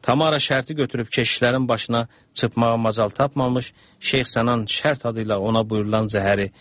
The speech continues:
dibinəcən içmişdi. Gecədən keçmiş, karvansaraya qayıdıb müridləri başına toplamışdı. "Əzizlərim, gedin bütün müridlərə, cəmi Məhəmməd ümmətinə çatdırın. Şeyxiniz bir gürcü qızının eşqinə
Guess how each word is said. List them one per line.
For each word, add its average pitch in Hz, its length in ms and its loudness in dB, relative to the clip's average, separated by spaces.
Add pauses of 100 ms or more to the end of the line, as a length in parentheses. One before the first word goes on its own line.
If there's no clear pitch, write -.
(260)
dibinəcən 98 460 0
içmişdi. - 580 -4 (760)
Gecədən 110 420 2
keçmiş, 131 540 0 (380)
karvansaraya 110 680 2
qayıdıb 120 380 0 (380)
müridləri 104 500 0
başına 98 320 -2
toplamışdı. - 680 -8 (1000)
"Əzizlərim, 113 680 2 (460)
gedin 127 340 2
bütün 156 220 0 (100)
müridlərə, 120 560 2 (440)
cəmi 139 380 0
Məhəmməd 127 380 0 (100)
ümmətinə 123 460 -2
çatdırın. 117 540 -2 (340)
Şeyxiniz 127 600 0
bir 120 100 0 (120)
gürcü 117 300 2
qızının 123 300 4
eşqinə 117 380 2